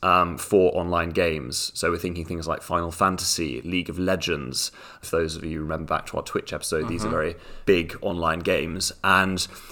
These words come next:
Speaker 1: he realized that chatting to his mates to communicate about <clears throat> tactics was really difficult, using things like TeamSpeak and Skype,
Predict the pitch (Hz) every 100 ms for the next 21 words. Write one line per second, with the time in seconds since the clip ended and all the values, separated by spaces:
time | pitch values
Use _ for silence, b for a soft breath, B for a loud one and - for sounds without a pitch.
0 | - 117 143 151 127 113 - 110 - -
1 | - 156 - 117 117 90 101 120 64 -
2 | - - - - 90 90 87 87 98 95
3 | 87 92 - 80 - - - - 73 -
4 | - 90 82 98 92 87 98 - - 127
5 | - - 95 87 87 82 87 85 82 82
6 | 78 - - 107 92 - 82 82 - 92
7 | 78 - - 98 135